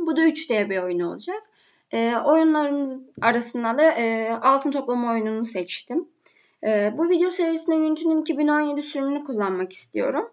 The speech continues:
Yani siz de bu versiyonu kullanır, kullanmanızı öneririm açıkçası. Çünkü diğer versiyonlar ile aralarında farklılık olabilir. Yani ilerledikçe de hata almanızı, işte aradığınızı bulamamanızı istemem. Bu sebeple iki bin on yedi versiyonunu indir-,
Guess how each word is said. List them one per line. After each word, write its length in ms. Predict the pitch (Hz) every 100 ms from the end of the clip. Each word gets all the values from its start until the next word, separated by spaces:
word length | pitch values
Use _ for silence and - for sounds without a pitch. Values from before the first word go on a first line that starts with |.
| -
Yani 200 | 311 240
siz 200 | 302 269
de 100 | 269
bu 100 | 277
versiyonu 540 | 277 277 277 269 269
kullanır, 380 | 269 277 277 262 254
kullanmanızı 580 | 269 254 240 233 254 403 -
öneririm 460 | 233 233 214 196
açıkçası. 580 | 175 - - 185 - 370 _ _ - _ -
Çünkü 340 | 320 302 311
diğer 280 | 294 294 302
versiyonlar 560 | 294 294 294 285 285 285
ile 220 | 277 311
aralarında 480 | 269 262 269 277 285
farklılık 520 | 269 - 254 269 269
olabilir. 440 | 254 240 262 349 453 -
Yani 440 | 226 226 202 - - _ _ _ -
ilerledikçe 680 | 294 294 277 269 233 247 240
de 40 |
hata 360 | 285 269 294 247
almanızı, 640 | 240 208 196 202 202 233
işte 220 | 247 -
aradığınızı 520 | 247 247 240 240 226 226
bulamamanızı 760 | 233 220 190 190 202 226 349
istemem. 540 | 240 - 214 196 311 320 _ _ _ _ _ _ -
Bu 60 |
sebeple 400 | 320 240 247 277
iki 180 | 285 277
bin 120 | 262
on 100 | 254
yedi 260 | 254 247 240
versiyonunu 580 | 233 240 - 220 220 220
indir-, 400 | 208 185 180